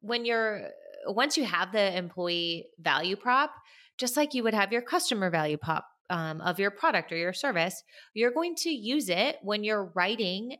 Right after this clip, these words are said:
and creating marketing initiatives or, or marketing things, um, for letting the world know that you're hiring. And so you're gonna use it to write your job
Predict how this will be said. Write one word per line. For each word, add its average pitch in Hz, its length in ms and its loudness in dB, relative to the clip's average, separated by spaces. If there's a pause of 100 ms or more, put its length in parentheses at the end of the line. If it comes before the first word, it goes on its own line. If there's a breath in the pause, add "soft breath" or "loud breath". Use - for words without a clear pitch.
(100)
and 190 280 0
creating 208 720 -2
marketing 190 680 -2 (320 soft breath)
initiatives 214 720 0
or, 180 240 2
or 180 240 2
marketing 180 460 0
things, 185 840 -2
um, 175 640 2
for 196 600 2 (340 loud breath)
letting 196 320 2
the 277 80 -2
world 208 260 2
know 165 120 2
that 165 100 2
you're 165 100 -2
hiring. 196 460 0 (400 loud breath)
And 196 140 -4
so 208 80 0
you're 202 160 4
gonna 196 160 0
use 190 240 0
it 247 80 0
to 254 100 -4
write 190 160 4
your 190 140 0
job 151 280 2